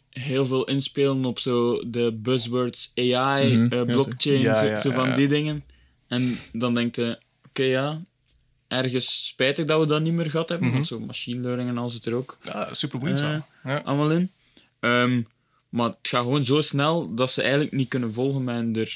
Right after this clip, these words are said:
Speaker 1: studietraject.
Speaker 3: Mhm.
Speaker 1: Omdat ze ook, ze kunnen niet elk jaar een ander traject
Speaker 3: Ja.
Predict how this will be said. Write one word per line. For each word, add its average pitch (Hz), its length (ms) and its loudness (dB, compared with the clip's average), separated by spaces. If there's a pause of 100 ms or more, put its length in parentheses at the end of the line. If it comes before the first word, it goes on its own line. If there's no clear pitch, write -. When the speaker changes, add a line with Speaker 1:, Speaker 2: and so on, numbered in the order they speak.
(220)
Speaker 1:
studietraject. 131 680 -4
Speaker 3:
Mhm. 113 80 -2
Speaker 1:
Omdat 117 200 2
ze 113 100 -2
ook, 135 220 -2 (180)
ze 120 180 -10
kunnen 127 240 -2
niet 127 140 -2
elk 127 240 -4
jaar 131 480 -2 (840)
een 127 140 0
ander 127 280 0
traject 120 380 2
Speaker 3:
Ja. 117 380 0